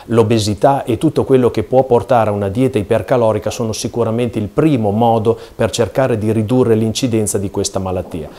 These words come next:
Indubbiamente l'altra arma fondamentale per la prevenzione è quella dello screening,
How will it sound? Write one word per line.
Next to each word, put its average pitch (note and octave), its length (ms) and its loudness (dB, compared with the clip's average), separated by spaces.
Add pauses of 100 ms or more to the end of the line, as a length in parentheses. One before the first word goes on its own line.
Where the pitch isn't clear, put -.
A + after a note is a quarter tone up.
(200)
Indubbiamente B2+ 720 2
l'altra A#2+ 560 4
arma G#2+ 160 2
fondamentale A2 880 0
per G2+ 160 -2
la G2+ 100 0
prevenzione C3+ 760 0
è A2+ 120 -2
quella A#2 320 2
dello G#2 300 0
screening, A#2+ 720 0